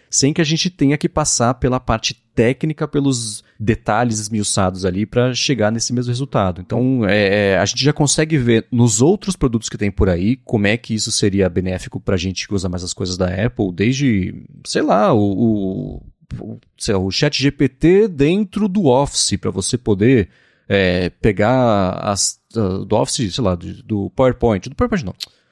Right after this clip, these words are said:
PowerPoint também, faz a apresentação bonita, beleza, né? Dá pra jogar no Keynote, mas do Excel, por exemplo, puxa,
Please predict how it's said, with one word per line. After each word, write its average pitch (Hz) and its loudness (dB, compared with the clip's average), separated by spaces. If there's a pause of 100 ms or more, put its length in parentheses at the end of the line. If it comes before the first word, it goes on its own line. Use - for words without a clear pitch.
PowerPoint 240 0
também, 185 0
faz 185 0
a - -4
apresentação 165 -6
bonita, 110 -2
beleza, 107 2
né? 85 -6
Dá 95 -8
pra 104 -10
jogar 117 0
no 123 0
Keynote, 98 0
mas 92 -2 (300)
do 107 2
Excel, 127 2
por 113 0
exemplo, 98 -4
puxa, - -2